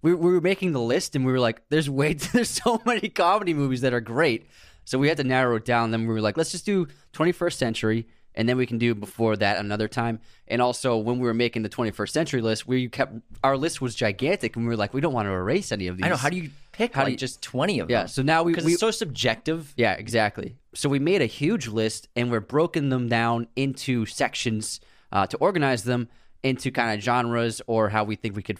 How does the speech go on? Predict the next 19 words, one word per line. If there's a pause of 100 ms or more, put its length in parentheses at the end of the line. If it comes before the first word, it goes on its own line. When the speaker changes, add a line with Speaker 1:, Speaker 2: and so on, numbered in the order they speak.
(140)
Speaker 1:
the
certain
movies
fit
together
in
a
category.
So (300)
we
hope
you
enjoy
this
list. (140)
It's
not
in
order,